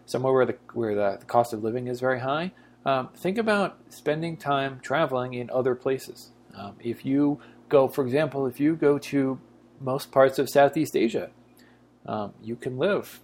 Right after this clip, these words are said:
less than ten dollars a day. Um, thirty dollars a day will have you living in absolute luxury. Um, in the United States,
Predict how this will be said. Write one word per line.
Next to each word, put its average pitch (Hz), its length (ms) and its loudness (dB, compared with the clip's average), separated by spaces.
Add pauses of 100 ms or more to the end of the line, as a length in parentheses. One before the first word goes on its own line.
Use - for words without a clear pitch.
(260)
less 107 220 -10
than 120 180 -10
ten 147 180 -6
dollars 156 340 -2
a 175 40 -12
day. 202 360 2 (380)
Um, 113 300 -10 (260)
thirty 113 220 0
dollars 127 240 2
a 131 40 -4
day 135 200 4
will 147 160 0
have 147 220 -4
you 151 320 2
living 156 240 -4
in 156 80 -2
absolute 160 360 2
luxury. 127 440 -2 (580)
Um, 107 280 -6 (180)
in 104 160 -8
the 113 80 -4
United 131 340 -2
States, - 520 4